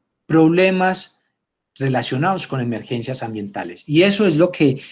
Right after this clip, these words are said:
refleja esta línea naranja, la necesidad de aseguramiento y restauración. Sin embargo, mirando el proyecto en toda su extensión, es importante entender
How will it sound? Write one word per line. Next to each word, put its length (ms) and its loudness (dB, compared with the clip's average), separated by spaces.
refleja 640 2
esta 280 2
línea 280 4
naranja, 600 -2
la 120 0
necesidad 600 -2
de 100 -2
aseguramiento 720 -4
y 40 -12
restauración. 760 -6
Sin 240 2
embargo, 800 4
mirando 380 0
el 120 -2
proyecto 420 0
en 240 2
toda 260 4
su 120 -4
extensión, 560 -2
es 160 -4
importante 720 -4
entender 580 -4